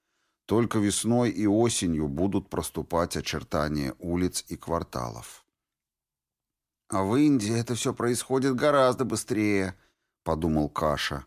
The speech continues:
однако развить тему не успел. «Справа дом, красный кирпич, там кто-то есть», сообщил Паля. «Думаю, не зомби». «Кабаны?»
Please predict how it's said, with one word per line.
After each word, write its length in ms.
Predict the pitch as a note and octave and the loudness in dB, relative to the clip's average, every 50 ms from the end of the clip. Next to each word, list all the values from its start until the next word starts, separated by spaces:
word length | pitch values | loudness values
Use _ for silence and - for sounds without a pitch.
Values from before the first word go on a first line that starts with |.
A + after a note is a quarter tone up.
| _ _ _ _ _ _ | _ _ _ _ _ _
однако 480 | C#2 D2 C#2+ D#2+ E2 D#2+ D#2 - D#2+ D#2 | -4 -2 0 0 0 0 0 -2 -2 -2
развить 420 | D#2 D#2 D2 D#2 E2 D#2+ D2 - | -2 0 -2 -2 -4 -4 -4 -4
тему 360 | - - F2+ G2+ G#2+ G#2+ G2+ | -4 -2 0 0 2 2 2
не 120 | F2+ F2 F#2 | 4 4 2
успел. 560 | G2+ F#2+ - - - D#2+ D2 B1 B1 A#1+ - - _ _ _ _ _ _ _ _ _ _ _ _ _ _ | 2 0 -2 -4 -4 -6 -6 -6 -6 -10 -14 -18 _ _ _ _ _ _ _ _ _ _ _ _ _ _
«Справа 560 | - - - - - F#2 G2 G2 G2 G2 F#2+ | -10 -10 -8 -6 -4 -2 0 0 0 0 -2
дом, 360 | F2 F#2+ G#2 G2 E2+ D2+ C2+ | 0 2 2 2 2 0 -4
красный 480 | - - - F2 F#2 F#2+ - F#2+ F#2+ E2 | -8 -6 -4 -4 -2 -2 -2 -2 -2 -2
кирпич, 600 | - F#2 E2+ - - E2+ D#2+ D2 - - - - _ | -2 -2 -4 -4 -6 -8 -8 -6 -6 -8 -10 -12 _
там 220 | - E2+ F2 F#2 | 0 0 0 0
кто-то 320 | - - - F#2 E2+ - F#2+ | -2 -2 -4 -4 -2 0 -2
есть», 500 | F2 D#2+ D#2+ D2 - - - - - _ _ _ _ _ _ _ _ _ _ | -2 -2 -4 -4 -6 -6 -6 -8 -10 _ _ _ _ _ _ _ _ _ _
сообщил 600 | - - F#2 F2 D#2+ - - - - F#2+ F2+ D#2+ | -4 0 0 0 0 0 -2 -2 0 0 -2 -2
Паля. 460 | - - E2 D2 C#2+ C#2+ C2 C#2+ - - _ _ _ _ _ _ _ | -2 -4 -4 -2 -2 -4 -8 -12 -16 -20 _ _ _ _ _ _ _
«Думаю, 600 | D2 C#2+ E2 F#2+ G2+ G2+ G2+ G2+ G2+ G2 G2 F#2+ F2+ | -10 -2 2 2 4 4 6 6 6 4 4 2 2
не 160 | F2 F#2+ G2 | 2 2 2
зомби». 580 | F2 E2+ F#2+ F2+ E2 D#2 D2 C2 C#2+ C2+ - - _ _ _ _ _ _ _ _ _ _ | 2 2 2 0 0 0 -4 -6 -8 -12 -14 -16 _ _ _ _ _ _ _ _ _ _
«Кабаны?» 580 | - A2 G2+ B2+ D#3+ F#3+ A#3 A#3 G#3+ F#3 - | -4 0 2 2 4 4 4 2 2 0 -2